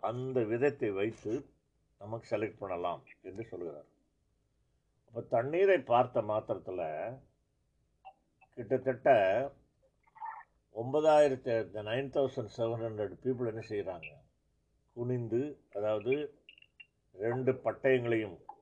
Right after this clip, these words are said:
தரையிலே வைத்துவிட்டு தண்ணீரை பார்த்த மாத்திரத்துல கைகளிலே அள்ளி முழங்கால் படியிட்டு, அது ஒரு வார்த்தை நீங்க கவனிக்கணும்.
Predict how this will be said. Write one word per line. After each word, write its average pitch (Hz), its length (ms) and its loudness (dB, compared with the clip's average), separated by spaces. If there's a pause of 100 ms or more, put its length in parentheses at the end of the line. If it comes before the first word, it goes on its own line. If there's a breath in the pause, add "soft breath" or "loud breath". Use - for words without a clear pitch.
தரையிலே 113 440 4
வைத்துவிட்டு 101 720 -4 (160)
தண்ணீரை 110 400 -2
பார்த்த 98 400 -2
மாத்திரத்துல 92 840 -8 (640)
கைகளிலே 120 800 2
அள்ளி 104 460 -4
முழங்கால் 127 800 4
படியிட்டு, 95 400 -6
அது 92 220 -4
ஒரு 98 140 -2
வார்த்தை 98 420 -2
நீங்க 95 180 -8
கவனிக்கணும். 87 560 -12